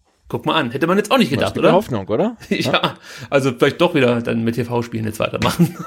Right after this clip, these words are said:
Speaker 1: <laughs> Gomez war grad in Fahrt. Gut, äh, kommen wir zur nächsten Kategorie. Ballkünstler. Ich glaub, das war das deutlichste Ergebnis von allen Umfragen. Zur Auswahl standen Darko Schulinov, äh, Philipp Clement, Shadrack Akolo und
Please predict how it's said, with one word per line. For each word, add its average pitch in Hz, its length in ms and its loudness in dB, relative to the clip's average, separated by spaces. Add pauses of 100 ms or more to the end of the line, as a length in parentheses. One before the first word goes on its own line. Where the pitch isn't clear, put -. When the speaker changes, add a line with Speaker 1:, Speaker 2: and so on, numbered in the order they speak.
Speaker 1:
<laughs> - 500 -2
Gomez 139 240 4
war 131 160 4
grad 127 240 0
in 117 100 -4
Fahrt. 113 300 -6 (460)
Gut, 185 320 4
äh, 160 280 6
kommen 214 220 2
wir 233 100 4
zur 170 120 0
nächsten 214 300 -4
Kategorie. 208 440 0
Ballkünstler. 220 880 0
Ich 165 120 -4
glaub, 165 300 2
das 175 320 0
war 165 100 4
das - 200 -6
deutlichste 156 520 0
Ergebnis 117 460 -8
von 120 160 -10
allen 117 300 -2
Umfragen. 131 640 0 (400)
Zur - 140 2
Auswahl 202 320 4
standen 185 340 0
Darko 165 720 2
Schulinov, 202 680 0
äh, 160 240 4
Philipp 160 340 0
Clement, 190 540 0
Shadrack 170 460 0
Akolo 170 500 2
und 156 500 0